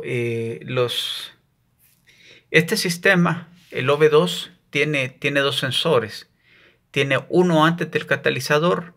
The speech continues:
y uno después del catalizador. Estos son los escapes. Eh, este básicamente, el segundo sensor, solo nos dice la condición y la eficiencia de lo, del,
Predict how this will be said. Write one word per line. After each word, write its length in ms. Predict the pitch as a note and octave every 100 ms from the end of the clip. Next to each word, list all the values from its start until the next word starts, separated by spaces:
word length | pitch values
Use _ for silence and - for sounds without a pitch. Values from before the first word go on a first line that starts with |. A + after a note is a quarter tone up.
| _
y 220 | _ C3+ C3+
uno 180 | C#3+
después 320 | C3+ A2+ - A#2
del 160 | B2
catalizador. 800 | - B2 C3 B2 - E3+ F3+ - _ _ _ _ _ _
Estos 420 | C#3+ B2+ - A#2+
son 220 | - B2 A#2
los 160 | -
escapes. 600 | C3 - D#3 - - - _ _ - - - - - - - _ -
Eh, 320 | D3 D3 D3
este 260 | F#3+ F3 G#3
básicamente, 1120 | F3 E3 F#3 E3 D3 E3 F3+ E3+ C3 A2 -
el 180 | - B2+
segundo 640 | B2+ C3 C3 D#3 D#3 C#3+ C3
sensor, 760 | - D3 C3+ - D3+ D#3 E3+
solo 240 | - D3 D3+
nos 160 | C#3
dice 460 | B2+ C#3 - - -
la 380 | - C3 B2+ B2+
condición 800 | C3 A#2+ A#2 A2+ - - E3+ D3+
y 60 |
la 160 | A#2 G#2+
eficiencia 880 | A2 A#2 A2+ - G3+ E3 C3 - G#2+
de 120 | G#2+
lo, 260 | G#2+ A2+ -
del, 480 | A#2+ A2 G2+ B2